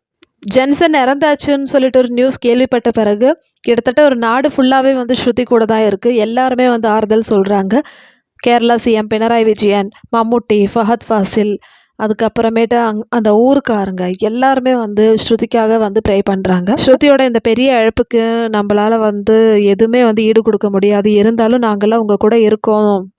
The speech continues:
சொல்லிட்டு எல்லாருமே வந்து ஆறுதல் சொல்லிட்டு வர்றாங்க. ஆக்டர் மம்முட்டியும் சொல்றாங்க,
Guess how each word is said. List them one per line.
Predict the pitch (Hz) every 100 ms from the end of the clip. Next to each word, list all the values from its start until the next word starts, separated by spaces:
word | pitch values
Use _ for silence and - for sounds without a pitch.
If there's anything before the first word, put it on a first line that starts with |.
| -
சொல்லிட்டு | 196 208 196 233
எல்லாருமே | 214 190 208 214 226
வந்து | 220 196
ஆறுதல் | 196 185 202 202 208
சொல்லிட்டு | 190 185 196
வர்றாங்க. | 175 175 180 302 - _ _
ஆக்டர் | - 247 247 - 254
மம்முட்டியும் | 240 240 285 294 294 294
சொல்றாங்க, | 262 240 247